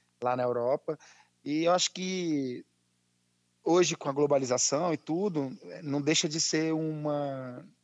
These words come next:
não deixa de re-, se passado no mundo, né? O Black Lives Matter, os movimentos aqui também no Brasil, por igualdade, por valorização, por representatividade.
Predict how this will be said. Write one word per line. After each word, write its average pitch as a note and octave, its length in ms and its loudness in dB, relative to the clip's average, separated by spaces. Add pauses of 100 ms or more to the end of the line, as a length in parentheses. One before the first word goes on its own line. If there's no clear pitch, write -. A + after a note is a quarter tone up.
(160)
não C#3+ 120 -2
deixa E3 240 0
de D3+ 80 -2
re-, G3 260 4 (3000)
se - 260 -4
passado E3+ 520 2
no D#3 120 0
mundo, C3 460 -4
né? C#3 160 -10
O C#3+ 60 -4
Black C3+ 300 2
Lives B2+ 280 -2
Matter, D3 520 2 (340)
os - 100 -20
movimentos D3+ 480 0
aqui C#3+ 180 -4
também C3+ 260 -4
no C3 80 -4
Brasil, C3 720 0 (300)
por C3 80 -2
igualdade, C3+ 920 0 (260)
por C3 260 4
valorização, C3 840 2
por - 140 -4
representatividade. C3 1500 0